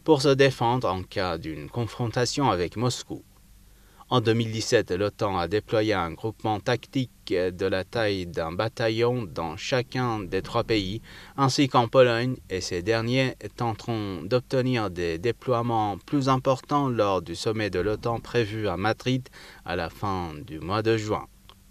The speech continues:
Les pays baltes et la Pologne considèrent l'entité sioniste comme un modèle en matière de défense des infrastructures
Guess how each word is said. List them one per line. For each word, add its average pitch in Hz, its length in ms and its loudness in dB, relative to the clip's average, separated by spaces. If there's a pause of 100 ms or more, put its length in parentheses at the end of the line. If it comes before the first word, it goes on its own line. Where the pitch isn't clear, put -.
(300)
Les 123 160 8
pays 123 260 6
baltes 113 520 6
et 95 320 4
la 107 120 4
Pologne 120 600 6
considèrent 123 920 4
l'entité 127 560 0
sioniste 143 640 2
comme 98 180 0
un 95 80 0
modèle 120 500 4
en 92 120 0
matière 107 560 -2
de 87 140 -2
défense 113 680 -2
des 85 400 -4
infrastructures 117 1000 -2